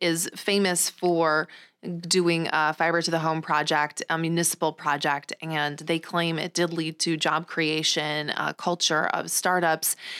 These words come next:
And one could say that we have that, this, that now, but we know that we're struggling in this community. Um, at the, the nicest thing that we can say is we're sort of treading water, uh, you know, uh, which is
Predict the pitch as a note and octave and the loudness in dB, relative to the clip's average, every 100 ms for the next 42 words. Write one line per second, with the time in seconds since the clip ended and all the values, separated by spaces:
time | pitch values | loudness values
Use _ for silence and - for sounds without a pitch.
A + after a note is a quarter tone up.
0 | - - A#3+ A3+ - G3+ - - A3 B3 | -12 -4 -2 -2 -6 -18 -14 -4 0 2
1 | B3 C4 F#3+ G#3+ G3+ F#3 F#3 E3+ E3+ D#3 | 2 0 2 2 2 2 2 2 0 -2
2 | - - E3+ D#3 - D#3 G3 A#3 A3+ F#3+ | -4 -8 -4 -4 -2 -2 0 2 2 2
3 | F#3 E3+ D#3+ - - _ F#3+ A3+ G#3+ F3+ | 2 0 -4 -12 -20 _ 0 4 4 4
4 | F3+ F3 D#3 - F3+ E3 D#3+ D3+ D3 - | 4 4 2 -2 -2 -2 0 -2 -2 -4
5 | C3 C3 - D#3+ - D#3+ - - F3 E3 | -4 -6 -6 -6 -6 -8 -8 -6 -4 -2
6 | D3+ D3 - - - - D#3+ D#3+ - F#3+ | 0 -2 -4 -14 -16 -6 -4 -4 -2 -2
7 | F3 - F3 F#3+ F3+ F#3 F#3+ G#3+ - F#3 | -2 -6 -2 0 2 2 2 2 2 2
8 | G#3 F3+ E3+ E3 E3+ E3 E3+ F3 D#3+ E3 | 2 0 0 -2 -2 -2 0 0 2 2
9 | D#3 D#3 E3 F3 F3 E3 F3 D#3+ D#3 D#3+ | 2 0 -2 -2 0 0 2 2 0 -2
10 | E3+ - - E3+ F3 F3 - - - F3 | -8 -12 -12 -16 -14 -14 -14 -6 -2 2
11 | D#3 E3 C#4+ - _ _ - - C#3+ C#3+ | 2 2 0 -4 _ _ -14 -4 0 0
12 | C#3 - F3+ D#3+ E3 - E3 E3 F3+ F3+ | 0 -2 -2 0 0 0 -2 0 0 2
13 | F#3 F3 | 0 -2